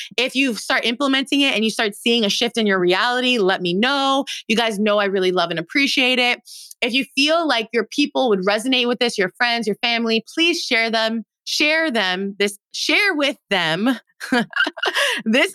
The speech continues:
episode and take a screenshot of it, post it on your Instagram or your Facebook, tag me. You guys know I really, really, really love and appreciate it.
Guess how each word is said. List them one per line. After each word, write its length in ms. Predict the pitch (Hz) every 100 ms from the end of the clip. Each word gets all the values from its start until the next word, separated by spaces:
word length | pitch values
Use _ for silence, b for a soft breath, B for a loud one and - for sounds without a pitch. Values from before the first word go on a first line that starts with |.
| -
episode 720 | 208 190 180 160 151 160 247 B B B -
and 340 | 247 254 247 240 _ -
take 180 | 277 330
a 40 |
screenshot 580 | - 311 311 311 302 294
of 80 | 294
it, 200 | 294 -
post 340 | 226 262 -
it 80 | 285
on 160 | 277
your 120 | 277 269
Instagram 520 | 262 - 247 262 262
or 40 |
your 120 | 247
Facebook, 540 | 247 247 254 - 247 240 -
tag 340 | 202 220 247
me. 280 | 247 254 254
You 60 | 220
guys 240 | 220 208
know 160 | 208 208
I 120 | 202
really, 360 | 190 208 220
really, 300 | 196 233 220
really 560 | 196 220 392 392 381 370
love 280 | 220 240 240
and 100 | 226
appreciate 540 | 233 269 269 277 262 262
it. 180 | 262